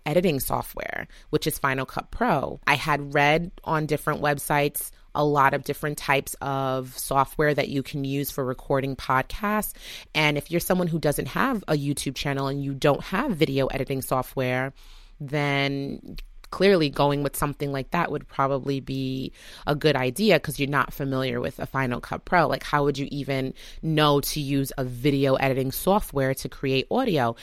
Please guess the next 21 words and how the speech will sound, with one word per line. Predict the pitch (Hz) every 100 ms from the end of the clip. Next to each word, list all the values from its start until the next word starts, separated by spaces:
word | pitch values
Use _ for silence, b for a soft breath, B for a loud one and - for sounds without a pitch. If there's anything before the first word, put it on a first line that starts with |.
| B B -
But | 156
I, | 143 139 -
I | 147 143
was | 143
familiar | - 160 233 294
with | 175 -
Final | 131 123
Cut | 117 - -
Pro | 117 113 117 -
and | 143
I | 139 139 139 156 -
make | 160 269 -
audio | 127 120 113 110
on | - 123
Final | - 123 113
Cut | - -
Pro | - 117
because | 147 - 156
I | 156
do | 131 135
voiceovers | 131 175 262 - 131 123 127